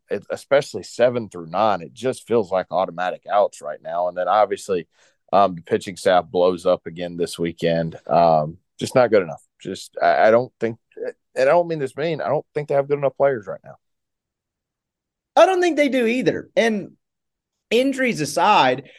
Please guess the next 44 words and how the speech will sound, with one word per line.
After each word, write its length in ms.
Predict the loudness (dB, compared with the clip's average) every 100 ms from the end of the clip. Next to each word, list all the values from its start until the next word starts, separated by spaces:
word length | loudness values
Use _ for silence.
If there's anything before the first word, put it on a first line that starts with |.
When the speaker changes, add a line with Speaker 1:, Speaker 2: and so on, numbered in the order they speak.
| _
Speaker 2:
you 80 | -2
know, 80 | 0
we 80 | 4
talk 260 | 4 2
about 180 | 2 0
they're 120 | -2
three 240 | -4 -4 -4
and 100 | -4
fifteen. 600 | -8 -6 -6 -6 -6 -8
Uh, 120 | -2 0
if 140 | 0
you 140 | 2 4
had 260 | 6 4
Josh 300 | 4 4 2
Mallitz 480 | 0 0 2 0 -2
and 100 | -8
you 100 | -2
had 200 | 0 0
Riley 320 | -2 -2 -2
Maddox, 460 | -4 -4 -4 -4 -6
what 120 | -8
are 60 | -6
you, 140 | -10
probably 640 | -4 -2 -2 -6 -8 -8 -12 _ _ _ _ _ _ _ _ _ _ _ _
six 320 | -16 -6 0 4
Speaker 1:
Well, 80 |
Speaker 2:
and 80 | 4
Speaker 1:
if 60 | 6
you 40 |
Speaker 2:
twelve, 140 | 6 8
Speaker 1:
had 100 | 8
Speaker 2:
seven 160 | 8
and 80 | 6
Speaker 1:
Hunter, 160 | 4 4
Speaker 2:
eleven? 220 | 2 -2
Speaker 1:
Josh, 400 | 2 4 4 0
and, 160 | -18 -10
and, 320 | -10 -10 -10
and 120 | -6 4
Riley, 440 | 6 8 6 4
I 80 | 0
think, 300 | -2 -6 -6
you 120 | -8
know, 240 | -6 -6